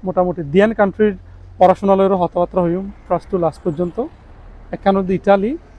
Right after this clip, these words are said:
আর একখান হচ্ছে হাঙ্গেরি। কারণ আই সর্বপ্রথম বাংলাদেশে তো হাঙ্গেরিতে ছিলাম, এরপরে কিন্তু আলহামদুলিল্লাহ এখন ইটালির মধ্যে অফিসিয়ালি মুভ হই আর কি। So, চলুন তাহলে স্টার্ট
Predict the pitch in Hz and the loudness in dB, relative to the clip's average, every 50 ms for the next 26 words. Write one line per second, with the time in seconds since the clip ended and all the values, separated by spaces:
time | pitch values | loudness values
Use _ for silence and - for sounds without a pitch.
0 | - - - - 175 165 - 180 165 156 147 147 120 160 160 151 139 139 139 139 | -20 -2 0 0 0 0 0 -2 -2 -2 -2 -4 -4 -4 -4 -4 -4 -6 -6 -8
1 | - - - - - - - - - - - - - - 180 185 185 190 185 190 | -12 -18 -20 -20 -20 -20 -20 -20 -20 -20 -20 -8 -2 2 2 2 4 4 2 2
2 | 196 - - 208 202 196 214 190 202 185 - 214 208 208 202 185 185 175 170 170 | 0 2 0 0 0 0 -2 -2 -2 -2 -2 -2 -2 -2 -2 -2 -2 -2 -2 -2
3 | 170 - - 202 - - 175 170 185 185 180 190 190 165 180 165 - - 185 170 | -4 -4 -6 -8 -8 -4 -4 -2 -2 0 0 0 0 -2 -4 -6 -4 -6 -4 -2
4 | 175 190 262 277 - _ _ _ _ _ _ _ _ - 190 170 156 175 170 170 | -2 -4 -4 -6 -10 _ _ _ _ _ _ _ _ -4 -4 -2 0 -2 -2 -2
5 | 170 175 165 170 170 156 160 160 160 160 160 160 160 165 165 165 - - 165 160 | -2 -4 -2 -2 -2 0 0 0 0 0 0 0 0 0 -2 -2 -2 -2 -2 -2
6 | 156 156 160 156 156 160 - 165 143 - 170 156 151 151 151 151 135 143 147 143 | -2 -4 -4 -6 -6 -8 -10 -12 -6 -4 -4 -4 -4 -8 -10 -10 -8 -8 -8 -8
7 | 143 135 - - - - _ _ - _ - - _ _ _ _ _ _ _ _ | -8 -10 -12 -16 -18 -18 _ _ -20 _ -20 -20 _ _ _ _ _ _ _ _
8 | _ _ _ _ _ - - 254 240 247 240 233 190 - - - 196 190 180 151 | _ _ _ _ _ 0 4 6 6 8 6 4 2 -2 0 2 2 2 2 2
9 | - 156 143 - - - 165 143 | 0 -4 -4 -6 -2 -2 -2 -2